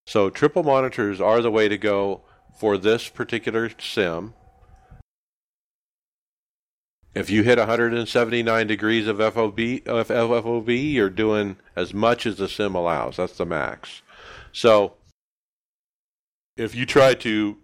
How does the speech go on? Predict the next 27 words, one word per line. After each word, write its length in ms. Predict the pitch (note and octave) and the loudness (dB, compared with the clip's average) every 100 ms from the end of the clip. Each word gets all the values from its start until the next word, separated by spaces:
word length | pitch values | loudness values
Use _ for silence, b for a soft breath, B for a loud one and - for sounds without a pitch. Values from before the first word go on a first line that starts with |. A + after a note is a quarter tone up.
| - | -12
you 140 | A2+ | -6
know, 160 | G2 F2+ | -6 -6
zoom 320 | F#2 B2 B2 | -4 -2 2
out 280 | B2 A2+ F#2 | 2 0 -4
so 120 | G2+ | -10
you 160 | G2 | -10
can 160 | A2 G2+ | -10 -10
see 240 | - G#2+ | -10 -6
the 140 | G#2 F#2+ | -4 -2
dash, 560 | G#2 B2 G2 E2+ - | 0 2 2 0 -4
if 160 | F2+ - | -10 -6
you 100 | G#2 | -4
have 140 | F#2 | -4
triples, 720 | - A#2+ C3 D#2+ D2+ D#2+ - - b b b b b | -4 -4 -4 -4 -6 -8 -14 -20 b b b b b
your 260 | G2+ G2+ G2 | 0 2 4
F 240 | A2+ - | 2 2
O 120 | A2 | 0
V 240 | G2 A2 A2 | 2 -2 0
number 400 | G#2+ B2+ A2+ F#2+ | 0 0 0 0
goes 280 | F#2 F2 - | -2 -4 -4
down, 380 | D#2+ D2+ E2 G2 | -4 -4 -4 -6
and 160 | F#2+ | -2
you're 140 | F#2+ G2+ | -2 2
not 300 | G#2 G#2 - | 2 2 -2
seeing 460 | - C3 A2+ G#2 | -2 0 0 -2
what 260 | F#2 F2+ - | -2 -2 -2
the 240 | F#2 F2 | -4 -4